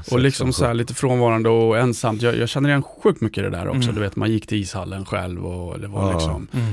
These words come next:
Speaker 1: drev runt ganska mycket.
Speaker 3: Mm.
Speaker 1: Så
Speaker 2: Ja.
Speaker 1: att det, det där är, jag fattar precis vad du menar. Och, eh, jag är bara nyfiken på den här nittonåriga killen som du pratar om idag. Hur, hur har du kontakt med honom? Hur känner ni varann? Hur är det? Alltså
Speaker 2: Hans pappa är, är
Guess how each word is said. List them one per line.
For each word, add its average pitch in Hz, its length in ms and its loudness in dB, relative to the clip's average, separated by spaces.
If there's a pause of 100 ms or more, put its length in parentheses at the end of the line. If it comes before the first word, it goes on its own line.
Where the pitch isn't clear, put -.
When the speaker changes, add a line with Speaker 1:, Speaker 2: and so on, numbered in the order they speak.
(140)
Speaker 1:
drev 127 360 2
runt 156 420 2
ganska 175 300 2
mycket. 95 400 -4 (240)
Speaker 3:
Mm. 117 200 0 (420)
Speaker 1:
Så 127 140 -2
Speaker 2:
Ja. 117 40 4
Speaker 1:
att 85 100 2
det, 120 140 2
det 120 260 0
där 139 180 4
är, 127 440 2
jag 120 120 -2
fattar - 180 -6
precis 143 420 0
vad 135 80 -2
du 123 40 0
menar. 123 400 2
Och, 127 280 2
eh, 135 80 4 (100)
jag 117 160 0
är 147 60 4
bara 156 200 8
nyfiken 151 540 4
på 147 100 -2
den 131 100 4
här 127 80 4
nittonåriga 117 540 2
killen 117 300 0
som 131 100 0
du 131 60 0
pratar 123 280 -2
om 107 60 2
idag. 113 240 2
Hur, 135 220 4
hur 147 180 6
har 151 100 6
du 139 60 4
kontakt 131 340 -2
med 135 120 2
honom? 127 220 2
Hur 135 260 4
känner 120 300 2
ni 120 80 4
varann? 120 260 2
Hur 127 140 2
är 123 120 2
det? 123 220 0
Alltså 117 420 -2
Speaker 2:
Hans 110 240 2
pappa 120 560 4
är, 101 520 4 (720)
är 101 380 4